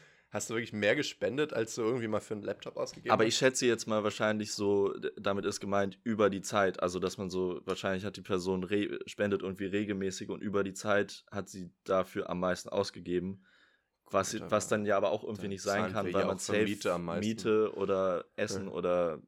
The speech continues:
Speaker 2: keine Ahnung was.
Speaker 1: Ja.
Speaker 2: Also ist schon,
Speaker 1: Also das ist jetzt gar
Speaker 2: ist schon
Speaker 1: nichts wert.
Speaker 2: gelogen. Ist schon, die Antwort ist schon falsch.
Speaker 1: Es kann aber auch sein, dass er wirklich, er oder sie da wirklich, ähm, auf einen Schlag einfach mal tausend Euro gespendet hat oder sowas.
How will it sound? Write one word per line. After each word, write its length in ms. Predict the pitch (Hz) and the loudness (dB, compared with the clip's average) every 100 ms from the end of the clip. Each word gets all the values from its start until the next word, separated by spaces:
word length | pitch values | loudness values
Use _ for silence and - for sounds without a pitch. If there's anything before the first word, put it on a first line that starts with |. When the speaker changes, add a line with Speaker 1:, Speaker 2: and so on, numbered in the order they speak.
| - | -12
Speaker 2:
keine 180 | 92 | -6
Ahnung 220 | 76 92 85 | -4 -4 -4
was. 220 | 82 - | -6 -8
Speaker 1:
Ja. 300 | 98 101 95 _ _ _ _ _ - | -10 -10 -10 _ _ _ _ _ 0
Speaker 2:
Also 240 | 98 95 104 | 2 2 0
ist 140 | 107 | 0
schon, 140 | - 123 | 4 6
Speaker 1:
Also 140 | 131 | 6
das 100 | 127 | 6
ist 40 | |
jetzt 200 | 131 123 | 6 6
gar 260 | 139 107 110 | 10 12 12
Speaker 2:
ist 40 | |
schon 100 | 113 131 | 12 6
Speaker 1:
nichts 120 | 131 | 6
wert. 100 | 107 | 8
Speaker 2:
gelogen. 340 | 92 87 92 87 | 8 8 4 -6
Ist 120 | - - | -6 4
schon, 360 | 127 131 131 | 4 4 0
die 120 | 123 | 0
Antwort 380 | 117 120 123 117 | 0 0 0 0
ist 120 | 107 | -4
schon 360 | - 113 110 104 | -4 -2 -4 -6
falsch. 580 | - 110 104 82 - - _ - - - | -8 2 2 2 -6 -14 _ -20 -20 -10
Speaker 1:
Es 140 | 95 | 2
kann 180 | 113 123 | 4 6
aber 140 | 147 | 6
auch 60 | 135 | 2
sein, 200 | - 113 | 2 0
dass 120 | 127 | 0
er 80 | 113 | 2
wirklich, 440 | 110 117 123 - - | 0 0 -6 -8 -12
er 180 | - 107 | 0 2
oder 160 | 107 104 | 4 0
sie 180 | 110 107 | -2 0
da 200 | 107 101 | 0 -2
wirklich, 380 | 101 104 - - | -8 -10 -10 -4
ähm, 540 | 95 92 90 87 90 _ _ - | 0 2 2 0 -6 _ _ -18
auf 140 | - | -8
einen 180 | - 101 | -4 -4
Schlag 320 | - 92 92 | -4 -2 -2
einfach 240 | 95 92 90 | -2 -4 -2
mal 160 | 90 | -4
tausend 320 | 85 92 92 87 | -4 -4 -4 -4
Euro 320 | 90 90 87 | -4 -4 -8
gespendet 460 | - - 87 85 | -12 -12 -12 -10
hat 180 | - - | -14 -14
oder 100 | - | -18
sowas. 280 | 92 92 - | -14 -14 -16